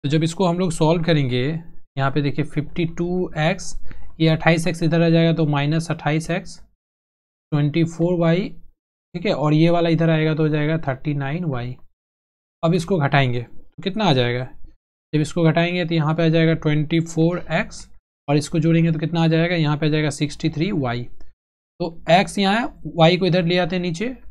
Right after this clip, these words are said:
सिक्सटी थ्री और ट्वेंटी फ़ोर को ले आते हैं इधर। अब देखिए ये कटेगा तो इसको आप लोग काट सकते हैं।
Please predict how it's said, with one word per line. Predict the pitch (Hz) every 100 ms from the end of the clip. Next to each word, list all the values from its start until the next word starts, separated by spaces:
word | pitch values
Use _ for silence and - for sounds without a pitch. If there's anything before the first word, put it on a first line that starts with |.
| -
सिक्सटी | 147 - - 147 - 170
थ्री | 165 254 294 - -
और | 160 151
ट्वेंटी | - 160 175
फ़ोर | 170 175
को | 165
ले | 165
आते | 156 156
हैं | 190 294 - - - -
इधर। | 147 127 131 - - - _ _ -
अब | 143
देखिए | 156 165 180
ये | 175
कटेगा | 165 165 214 233 - - - _ _ -
तो | 139 139 143
इसको | 143 - 156
आप | 151
लोग | 156 -
काट | 151 147
सकते | 156 - 156
हैं। | 151 190